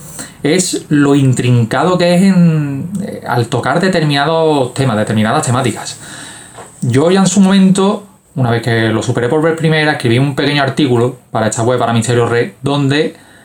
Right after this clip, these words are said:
mm, intentaba adentrarme en su lore, en una parte muy específica, y que tiene que ver mucho también con, bueno, con la actualidad, que es el manejo de las inteligencias artificiales y también, eh, el, la faceta científica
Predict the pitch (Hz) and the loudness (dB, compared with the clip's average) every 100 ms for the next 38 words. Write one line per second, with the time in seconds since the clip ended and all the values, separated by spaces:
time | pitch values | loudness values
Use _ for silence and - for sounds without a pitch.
0 | _ _ 135 131 131 131 127 151 170 135 | _ _ 0 4 4 4 4 4 2 2
1 | 123 120 190 202 190 190 185 - 180 202 | 2 2 2 4 4 4 2 4 4 4
2 | 175 190 - _ _ _ - 131 151 143 | 2 -2 -6 _ _ _ -2 2 2 0
3 | 131 131 135 117 123 202 190 135 135 - | -2 0 0 0 0 0 0 0 -2 -6
4 | _ _ _ _ _ _ 143 123 123 131 | _ _ _ _ _ _ -2 0 2 2
5 | 131 135 135 - 127 117 127 123 117 117 | 2 2 0 0 -2 0 0 0 0 0
6 | 117 117 117 117 135 135 131 123 127 117 | 2 2 0 -2 -2 -2 -2 -2 -2 0
7 | 110 104 113 107 143 170 - _ _ - | -2 -2 -2 0 0 -2 -4 _ _ -4
8 | 120 123 - - - - - 139 139 165 | -2 -2 -10 -18 -18 -20 -4 -2 0 0
9 | 139 131 139 151 143 131 123 113 120 117 | 0 0 0 0 0 2 2 2 0 0
10 | 139 131 131 - - 131 151 - 120 123 | -2 -2 -2 -2 -2 0 0 0 0 0
11 | 131 165 196 160 135 127 120 117 113 110 | 2 2 2 0 0 0 0 0 0 0
12 | 107 113 131 - - _ _ _ 165 120 | -2 -4 -4 -6 -10 _ _ _ -6 -2
13 | 104 - 120 - 160 180 196 156 180 - | -2 -4 -4 -4 -4 -2 0 0 0 0
14 | 139 180 | 0 -2